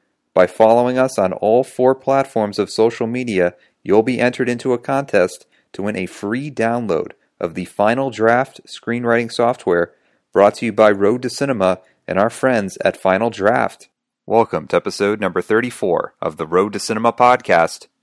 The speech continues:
featuring director Jeremy Workman of the new documentary Magical Universe, which is now available on special edition D V D as well as on demand on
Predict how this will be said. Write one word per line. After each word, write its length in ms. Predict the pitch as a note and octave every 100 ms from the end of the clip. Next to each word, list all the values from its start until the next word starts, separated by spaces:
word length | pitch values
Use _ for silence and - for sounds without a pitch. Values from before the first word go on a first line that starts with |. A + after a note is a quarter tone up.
| _
featuring 460 | C#3 - D#3+ D#3
director 520 | A#2 F#2+ G#2+ - C3 A#2+
Jeremy 520 | F#2 G2+ A#2+ C#3+ C3
Workman 560 | A#2+ D#3+ - E2+ D2+ _ _
of 140 | E2+ E2+
the 80 |
new 200 | F#2 A#2+
documentary 720 | B2+ B2 A#2+ B2 A#2+ B2 B2 B2
Magical 560 | G#2+ A#2 B2 C#3 C#3
Universe, 680 | A2+ C#3 D3 F#2 D2 - - _ _ _ _ _
which 220 | G2+ G2
is 160 | G2+ E2+
now 220 | G#2 B2+
available 500 | B2+ B2 C#3 A#2+ F2+
on 220 | E2+ F2
special 480 | - - B2 - C3+
edition 440 | A#2+ C3+ - B2 G#2+
D 200 | B2 C3+
V 160 | C3
D 380 | A#2+ C#3+ F#2 D#2 _ _
as 200 | - F2
well 240 | F#2+ G2+ G2
as 140 | F2+
on 300 | - A#2 C3+
demand 600 | C3 B2 C3+ F2+ E2 - _ _ _ _
on 360 | - E2+ E2